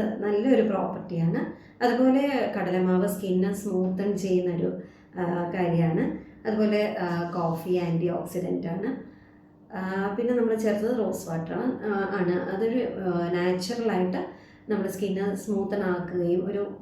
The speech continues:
സ്കിൻ ടോണറാണ് റോസ് വാട്ടർ. അപ്പം, ആ, നാല് സാധനങ്ങൾ നമ്മൾ ചേർത്തിട്ടുള്ളത് നാലും എഫക്റ്റീവായിട്ടുള്ള സാധനങ്ങളാണ്.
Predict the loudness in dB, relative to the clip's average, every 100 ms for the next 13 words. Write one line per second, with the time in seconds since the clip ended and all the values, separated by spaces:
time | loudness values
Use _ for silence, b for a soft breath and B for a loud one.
0 | -4 -2 0 -2 -2 0 2 2 0 0
1 | -2 -4 -6 -6 -8 -8 -8 -10 B B
2 | B B B -4 -2 -2 -4 -2 2 2
3 | 0 0 2 4 2 0 2 2 4 2
4 | 2 2 0 -2 -6 -6 -4 -4 -2 -2
5 | -2 -2 -2 -4 -6 -8 -6 0 0 0
6 | -4 -6 -6 -6 -4 0 0 0 -2